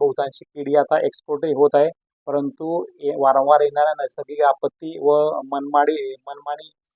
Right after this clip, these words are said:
बाजारपेठील भावामुळे केळी उत्पादक शेतकरी पूर्णतः हवालदिल झालेला आहे.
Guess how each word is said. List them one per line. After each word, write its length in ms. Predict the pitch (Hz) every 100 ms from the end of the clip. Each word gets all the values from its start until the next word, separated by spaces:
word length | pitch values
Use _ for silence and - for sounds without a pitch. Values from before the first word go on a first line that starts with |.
| _ _
बाजारपेठील 760 | 131 135 131 147 143 143 147 143
भावामुळे 400 | 123 135 139 147
केळी 280 | - 135 143
उत्पादक 360 | 143 - 139 147
शेतकरी 360 | 127 - 143
पूर्णतः 480 | 147 143 139 135 156
हवालदिल 480 | 151 123 123 127 147
झालेला 380 | 135 113 123 143
आहे. 160 | 131